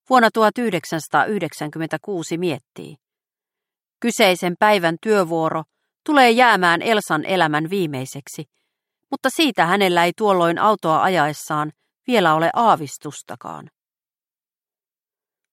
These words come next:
Samana torstaipäivänä kaupungilla kuljeksii yhdeksäntoistavuotias mies.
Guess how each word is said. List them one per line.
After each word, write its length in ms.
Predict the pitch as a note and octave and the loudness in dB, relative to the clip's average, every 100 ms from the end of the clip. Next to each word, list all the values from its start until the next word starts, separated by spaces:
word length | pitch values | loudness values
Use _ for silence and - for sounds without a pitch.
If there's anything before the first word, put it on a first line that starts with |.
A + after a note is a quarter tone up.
| - | -6
Samana 340 | - F4 F4+ A3 - | -2 2 4 2 2
torstaipäivänä 920 | B3+ B3 - F3 E3 F3 F3 F3 F3 | 0 0 -2 -2 2 0 2 0 0
kaupungilla 560 | A#3+ A#3+ G3 E3 E3 E3 | 2 2 2 -2 -2 -4
kuljeksii 600 | - A3 F#3 E3 - F#3+ F#3 | -4 -2 -2 -4 -4 -4 -2
yhdeksäntoistavuotias 1400 | C4+ F3+ - D#3+ D3 D3+ C#3+ D#3+ D#3+ D#3+ - E3 - | -2 -4 -6 -8 -8 -10 -10 -10 -8 -8 -6 -8 -8
mies. 480 | G3+ E3+ B2 - - | -8 -8 -8 -18 -20